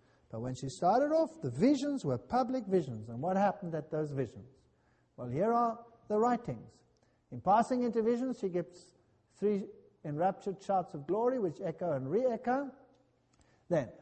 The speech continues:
for about four or five seconds, she seems to drop down like a person in a swoon or one having lost his strength. She then seems to be instantly filled with superhuman strength,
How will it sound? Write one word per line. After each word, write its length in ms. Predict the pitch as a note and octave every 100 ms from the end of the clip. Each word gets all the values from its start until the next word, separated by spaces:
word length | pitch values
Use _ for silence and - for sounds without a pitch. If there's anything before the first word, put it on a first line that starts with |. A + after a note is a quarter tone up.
| -
for 180 | - B3
about 340 | A#3 A#3+ A#3+
four 200 | - D4+
or 80 | E4
five 280 | - C4 A#3+
seconds, 560 | - F#3+ D3+ F#3+ G#3+ -
she 100 | F3+
seems 360 | - B3+ C4
to 120 | - G3
drop 440 | D3+ A#3+ C4 -
down 400 | F3+ D#3+ E3 F#3+
like 240 | D#3 D3
a 40 | D3
person 440 | - D#3+ D3+ D#3
in 140 | D3 C#3+
a 60 |
swoon 580 | C3 - F3+ G#3+ C4+ D4
or 120 | G#3
one 200 | F3 F3+
having 380 | E3 D#3+ D#3+ D3
lost 300 | C#3 C3+ -
his 140 | B2
strength. 480 | - - - A#2+ G#2 - _ _ _ _ _ _ - - _ _ _ -
She 120 | G3
then 260 | F#3+ C#4+ D4+
seems 380 | - C4 B3+ -
to 100 | A3
be 260 | G#3 G#3+ G#3+
instantly 680 | A#3+ A#3+ - A#3 A3 A3+ G3+
filled 540 | - A3 A3 A3+ G#3+
with 240 | A3 A#3+ - - -
superhuman 1300 | - - - - - - F4 - G#3 D#3 - C#3 B2 A2+
strength, 680 | - - - B2 C3+ A#3+